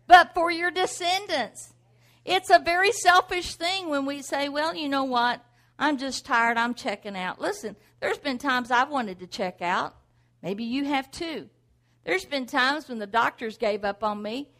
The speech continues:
and it would have been easy just to check out. But I had a reason to have to use my faith. But I had to use my faith. But you know what?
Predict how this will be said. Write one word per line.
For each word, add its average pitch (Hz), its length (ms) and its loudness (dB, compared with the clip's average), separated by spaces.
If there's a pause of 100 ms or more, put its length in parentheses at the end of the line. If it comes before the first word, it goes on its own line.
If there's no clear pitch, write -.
(280)
and 214 260 -6
it 240 160 -2
would 277 160 0
have 285 80 -4
been 294 200 -4
easy 330 320 -8
just 220 280 -10
to 160 80 -16
check - 360 -14
out. - 140 -16 (4000)
But 269 220 0
I 262 140 0
had 277 340 -4
a 220 160 -6
reason 214 760 -10 (1120)
to 247 120 -6
have 233 220 -6
to 226 100 -14
use 202 200 -12
my 185 160 -10
faith. - 380 -10 (920)
But 240 100 0
I 240 100 0
had 254 240 -4
to 226 60 -10
use 226 220 -8
my 226 100 -8
faith. 233 360 -6 (1160)
But 262 180 -4
you 254 100 -6
know 269 200 0
what? 269 480 -4